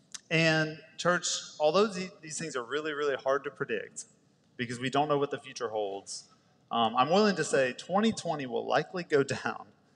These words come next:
as one of the most tumultuous years in world history, at least in our time, at least in our era, if you will. Uh, it seems like this year, everything was uprooted right out from underneath us.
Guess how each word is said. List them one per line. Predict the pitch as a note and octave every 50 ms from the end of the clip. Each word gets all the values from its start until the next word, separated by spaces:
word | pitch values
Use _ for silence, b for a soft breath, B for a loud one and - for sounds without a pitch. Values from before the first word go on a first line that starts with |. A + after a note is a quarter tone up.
| _ _ _ -
as | B2+ B2 A#2+
one | B2 C#3+ D3+ D3+
of | C#3+ -
the | - C#3 B2+ B2+ C3 B2+ - B2+
most | C3 C#3 C#3 - - -
tumultuous | - C#3 B2 A#2 A#2 B2 C3+ E3 F#3 - - - F#3 F3 E3 D3 - -
years | C#3 B2+ A#2+ A2+ A2 G#2+ G2+ - - -
in | A2 A2
world | G#2+ A#2 A2+ A2 G2+
history, | A2 A2 G2+ - - G2 G2 G#2 _ _ _ _ _ _ _ _ _ _ _ _ _ - _ -
at | C3+ C3+ D3
least | E3+ A3+ B3 A3 - -
in | E3+
our | D#3 D3+ C#3 B2+
time, | - A2+ G2 F#2 - - - - - _ _ _ _ _ _ _ _ _ _ _ _ - - -
at | - C#3
least | D#3+ E3 - -
in | D3 C3+
our | C3 C3 B2+ -
era, | C3+ B2+ B2 B2+ A2 G2 G2+ A2 B2+
if | A#2 A2 - -
you | A2+
will. | G#2+ G#2 G2+ G2+ F#2+ - _ _ b b b b b b b b b b
Uh, | A#2 A2+ A2+ A2+ - -
it | - G3 A3 -
seems | - - G3+ G#3 G#3 F#3 D#3
like | D3+ C3+ C3
this | - C#3 - - - -
year, | C#3 B2+ A#2+ A2+ A2 G#2 - _ - - _ _ _ _ _ -
everything | F3+ F3+ F#3 F#3+ E3+ F3+ F3 D#3+ - - - D3 C#3 B2+ B2 B2 A2+
was | A2 A#2+ A#2 -
uprooted | C#3+ C3 A#2+ - - B2+ B2+ A#2+ - G#2+ G2+ G2 - _ _ _ _ _ _
right | - C3 C#3+ D3+
out | D3 C3+ B2+ -
from | - A#2+ A#2
underneath | A2 A2 G#2+ G#2+ A2 G#2+ - -
us. | A2+ A2+ - - - -